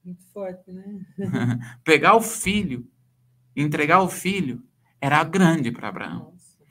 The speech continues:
Speaker 2: Mas era uma oferta que ele precisava fazer pra ter algo maior.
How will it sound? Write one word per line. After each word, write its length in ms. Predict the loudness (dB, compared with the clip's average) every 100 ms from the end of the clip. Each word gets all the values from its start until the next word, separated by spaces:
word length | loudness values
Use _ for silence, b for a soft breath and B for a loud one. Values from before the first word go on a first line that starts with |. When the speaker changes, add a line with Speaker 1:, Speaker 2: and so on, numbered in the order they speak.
| B B
Speaker 2:
Mas 220 | 0 2
era 120 | 2
uma 180 | 0 0
oferta 580 | -2 -6 0 2 2 -2
que 80 | -8
ele 100 | -8
precisava 600 | -6 -8 -4 0 0 0
fazer 500 | -6 -6 -6 -8 -10 B B B
pra 140 | -12
ter 180 | -8 -6
algo 280 | -4 -6 -6
maior. 460 | -8 -8 -10 -16